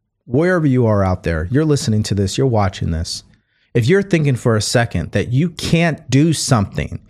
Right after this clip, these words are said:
you can't go after that dream, that fantasy, that goal,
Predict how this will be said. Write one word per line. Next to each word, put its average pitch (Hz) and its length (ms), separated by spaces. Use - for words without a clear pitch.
you 165 160
can't 170 360
go 160 180
after 156 320
that 131 280
dream, 107 380
that 151 260
fantasy, 123 540
that 139 340
goal, 123 420